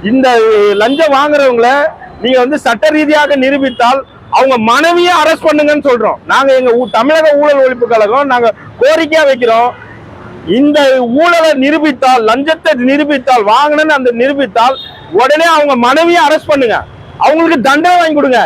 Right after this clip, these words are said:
ஏன்னா இது அங்கிருந்து தான் உருவாகுது. இது கண்டிப்பாக அது செய்யணும்.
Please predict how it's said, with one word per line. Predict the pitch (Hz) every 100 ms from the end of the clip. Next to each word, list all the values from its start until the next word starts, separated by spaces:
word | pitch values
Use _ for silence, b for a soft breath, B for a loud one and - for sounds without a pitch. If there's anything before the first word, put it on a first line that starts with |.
| 170
ஏன்னா | 294 311 277
இது | 277
அங்கிருந்து | 247 285 330 339 339
தான் | 330 311
உருவாகுது. | 359 349 269 180 123 - - - -
இது | 233 240 233
கண்டிப்பாக | 294 330 320 302 302
அது | 311 269 -
செய்யணும். | 262 277 269 320